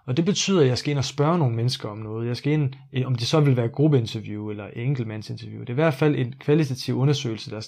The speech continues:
der, der giver mening. Og når vi så har den type undersøgelse, så kan det godt give mening, når det handler om sociale strukturer i det spørgsmål, jeg stiller, og sige, "Okay, der var Bourdieu måske, øh, gavnlig." Så hvis man kigger på sin problemformulering,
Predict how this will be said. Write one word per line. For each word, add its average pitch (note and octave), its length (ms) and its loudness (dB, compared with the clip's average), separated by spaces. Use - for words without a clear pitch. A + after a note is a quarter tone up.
der, A#2 180 -6
der B2+ 60 2
giver A#2+ 160 0
mening. C3+ 340 2
Og B2+ 60 -4
når B2+ 100 2
vi B2 60 0
så E3+ 120 0
har D#3+ 180 2
den F3 180 4
type B2 260 -2
undersøgelse, B2 520 -2
så E3+ 120 -6
kan F#3 100 0
det D#3 80 0
godt F3 120 2
give C3+ 140 0
mening, D#3 400 2
når B2 160 2
det B2+ 240 4
handler D#3+ 260 6
om C3+ 80 2
sociale D3+ 320 2
strukturer - 680 0
i C3+ 60 -4
det C3 140 2
spørgsmål, C3+ 400 2
jeg B2 120 -2
stiller, C#3 280 2
og A#2 80 -6
sige, B2 200 -4
"Okay, C#3+ 380 2
der E3+ 120 2
var F#3+ 120 2
Bourdieu C#3 260 4
måske, B2+ 340 0
øh, A#2+ 200 -2
gavnlig." C3 400 0
Så - 120 -4
hvis B2 120 -2
man C#3 80 2
kigger F#3 240 2
på C#3 140 0
sin B2+ 140 0
problemformulering, A#2+ 840 -2